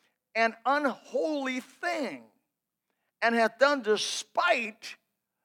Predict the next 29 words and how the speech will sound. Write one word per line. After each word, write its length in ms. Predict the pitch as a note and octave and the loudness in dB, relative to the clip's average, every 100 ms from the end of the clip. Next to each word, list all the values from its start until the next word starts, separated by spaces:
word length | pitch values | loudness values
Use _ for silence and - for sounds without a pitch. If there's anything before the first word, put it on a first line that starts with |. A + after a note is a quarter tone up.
| _ - | _ 2
to 140 | A#3+ | 4
the 160 | A3+ G#3 | 4 2
Spirit 760 | - - - E4 G#3 G#3 - - | -2 -6 0 4 6 6 2 0
of 160 | - D#4+ | -2 0
grace?" 840 | F4 G4 G4+ F4+ E3 - - - - _ _ _ _ _ _ - | 2 4 6 4 0 -4 -4 -6 -10 _ _ _ _ _ _ -2
He's 180 | E4+ - | 0 4
saying 180 | D4 | 6
under 200 | D4 C#4+ | 6 4
the 80 | C4 | 6
law 240 | D4+ D#4 D4+ | 6 6 6
of 60 | |
Moses, 600 | D#4 G#4 F4+ G#3+ G3+ - | 6 4 2 -2 -4 -4
it 120 | A#3 | -4
was 160 | C4 A3+ | -2 -2
serious 680 | - F#4+ E4+ B3 G#3+ G3+ - | 0 2 4 4 2 0 -4
to 360 | A#3+ A3+ F#3 - _ _ _ | -4 -2 -4 -8 _ _ _
come 220 | - C4+ | -2 4
up 180 | C4+ - | 4 4
against 440 | G#3+ A3+ F4 - G#3+ | 2 2 2 0 -8
it 80 | |
and 100 | G3 | -8
say, 200 | - B3+ | 0 4
"I 120 | A#3 A#3 | 6 6
don't 240 | A#3 F#3+ | 6 4
like 320 | A3 E4+ - | 4 4 2
it." 200 | A3 A3 - _ _ _ _ _ - | 0 -2 -6 _ _ _ _ _ 2
Uh, 240 | G3+ G3 F#3 | 4 4 4
and, 420 | A3 A3 A3 G#3+ - A3+ | 2 4 2 0 -6 0
and, 220 | A#3 | 0